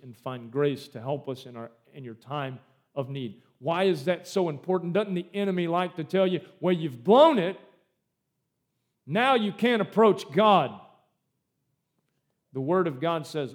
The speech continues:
"Oh no, that's not true." John says in this vision, "Oh no, that's not true. There is one who is robed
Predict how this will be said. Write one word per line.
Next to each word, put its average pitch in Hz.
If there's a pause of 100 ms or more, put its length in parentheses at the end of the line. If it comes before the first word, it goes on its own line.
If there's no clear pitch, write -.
"Oh 151
no, 156
that's 139
not 131
true." 147 (320)
John 185
says 185
in 175
this 135
vision, 147
"Oh 180
no, 165
that's 165
not 170
true. 185
There 175
is 131
one 165 (240)
who 190
is 120
robed 143